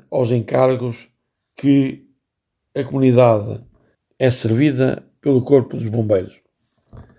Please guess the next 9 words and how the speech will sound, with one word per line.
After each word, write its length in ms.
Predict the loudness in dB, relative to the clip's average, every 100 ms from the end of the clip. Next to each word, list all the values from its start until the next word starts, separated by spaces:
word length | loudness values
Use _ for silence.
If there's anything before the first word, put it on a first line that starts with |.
| -20 _ _ _
E, 240 | -2 0
nesse 240 | 2 2 2
sentido, 580 | -2 -2 -2 -4 -8 _ _ _ _ _ _ _ _ _ _ _
é 440 | 2 6 6 2 -4 _ _
necessário 840 | -12 -8 -8 -2 2 4 2 -2 -8 _ _ _ _ _ _ _ _
termos 300 | -4 -2 0
a 140 | 0 0
noção 340 | -2 -2 0
objetiva 800 | 0 0 -2 -2 -4 -4 -6 -8